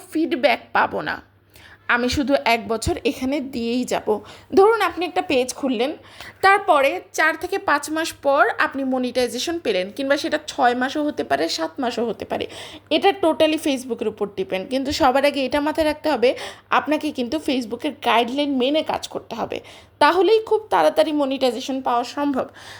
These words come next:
আপনি যদি গাইডলাইন মেনে কাজ না করেন, তাহলে কিন্তু মনিটাইজেশন পাওয়া সম্ভব না। সর্বপ্রথম আপনাকে গাইডলাইন মেনে কাজ করতে হবে। আপনি যদি গাইডলাইন মেনে কাজ করেন, তাহলে পেজ খোলার চার থেকে পাঁচ মাসের মধ্যেই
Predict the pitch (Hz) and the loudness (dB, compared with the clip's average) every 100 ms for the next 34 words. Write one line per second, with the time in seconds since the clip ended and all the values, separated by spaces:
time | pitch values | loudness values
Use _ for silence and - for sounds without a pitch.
0 | - - 254 330 359 285 262 269 262 294 | -4 -2 0 2 2 2 4 2 2 0
1 | 330 339 349 359 359 359 349 339 269 220 | 0 -2 -2 0 0 0 -2 -2 -2 -2
2 | 254 277 - _ - 320 311 254 247 226 | -2 -8 -20 _ -2 2 2 2 -2 -2
3 | 214 202 190 185 185 240 240 208 202 - | -4 -6 -4 -4 -4 -8 -8 -6 -6 -6
4 | 240 233 214 - - - - - - 277 | -6 -4 -4 -8 -14 -16 -20 -6 4 4
5 | 240 - 254 330 403 - 247 254 247 247 | 4 -2 -2 -2 -6 -6 -8 -8 -2 2
6 | 220 214 240 208 196 185 82 - - - | 2 0 -4 -6 -8 -10 -8 -8 -8 -10
7 | - - 240 - 92 - - - - - | -14 -10 -8 -6 -8 -10 -20 -20 -20 -18
8 | - 254 269 320 311 330 285 277 277 302 | -6 -4 -2 -2 -2 -2 0 0 0 -2
9 | 302 302 311 277 247 - 262 240 330 403 | -2 -4 -4 -2 -4 -4 -4 -2 -4 -6
10 | 294 254 247 226 226 226 220 - 233 196 | -4 -2 -2 -4 -2 -4 -4 -6 -4 0
11 | 240 339 - 214 202 - 214 202 190 214 | 0 -2 -2 -2 -2 -6 -10 -6 -8 -8
12 | - 214 - 240 214 196 - 311 | -10 -8 -6 -6 -8 -6 0 0